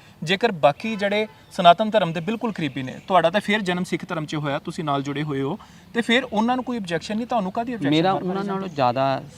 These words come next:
Speaker 2: ਸਬੰਧ ਆ ਸਨਾਤਨ ਦੇ ਵਿੱਚ।
Speaker 1: ਹੂੰ।
Speaker 2: ਕਾਰਨ ਕੀ ਹੈਗਾ ਕਿ ਅਸੀਂ ਰਾਮ ਮੰਦਿਰ ਨੂੰ ਜਿਹੜਾ ਹੈਗਾ ਪ੍ਰੈਜ਼ੈਂਟ ਕਰਦੇ ਹਾਂ।
Speaker 1: ਹੂੰ।
Speaker 2: ਜਿਹੜਾ ਇਹ ਲੋਕ ਨੇ, ਇਹ ਸਿਰਫ ਇੱਕ ਜਗ੍ਹਾ ਤੇ ਬੈਠਣ ਵਾਲੇ ਲੋਕ ਨੇ।
Speaker 1: ਹੂੰ।
Speaker 2: ਅਸੀਂ ਪੂਰੇ ਦੇਸ਼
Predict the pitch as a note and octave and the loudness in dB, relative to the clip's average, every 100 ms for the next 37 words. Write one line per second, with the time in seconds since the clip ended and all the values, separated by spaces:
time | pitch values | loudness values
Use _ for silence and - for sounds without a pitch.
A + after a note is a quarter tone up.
0 | - A2+ A2 A2 G#2 G2+ - G#2+ F#2+ - | -12 -6 -4 -4 -8 -10 -14 -12 -12 -12
1 | G2+ G2+ F#2+ G2+ G2+ - - D#3+ C3 C3 | -14 -12 -14 -18 -20 -18 -10 -8 -8 -12
2 | - - - A#2+ C3 D3 - D3 D3 D3+ | -20 -12 -2 2 2 0 -6 -8 -8 -8
3 | E3 E3 - D3 C3+ C#3+ C#3+ C#3+ D3 A#2+ | -10 -10 -8 -8 -8 -8 -6 -6 -6 -2
4 | A#2 A#2+ A#2 G#2+ A#2 A#2+ A#2+ - - C3 | -2 -2 -6 -6 -8 -8 -10 -14 -18 -16
5 | A#2 B2 B2+ C3+ E3 E3 - G#2+ F#2+ G2+ | -12 -10 -10 -10 -12 -14 -8 -8 -8 -12
6 | - G#2+ - G2+ G2 - D3+ A#2 - - | -14 -16 -16 -20 -16 -12 -12 -12 -18 -20
7 | - - G#2+ C3+ F3 F3+ - - E3+ F#3+ | -20 -12 -4 -2 0 -2 -4 -4 -4 -4
8 | E3 C#3+ - D3+ D3+ D#3+ - D#3+ D3+ D#3+ | -6 -6 -8 -8 -6 -8 -8 -8 -8 -10
9 | D#3 E3 D3 D3 C3+ B2 C#3+ D3+ D3 A#2+ | -12 -10 -10 -10 -6 -6 -6 -10 -10 -10
10 | - A#2 A2+ A2 G#2 G#2 - C3 E3 - | -12 -10 -8 -8 -10 -12 -12 -12 -12 -12
11 | D3+ B2 - - C#3 C#3 C3+ C3 B2 B2 | -14 -10 -12 -8 -8 -8 -10 -12 -10 -10
12 | G#2+ G#2 | -10 -12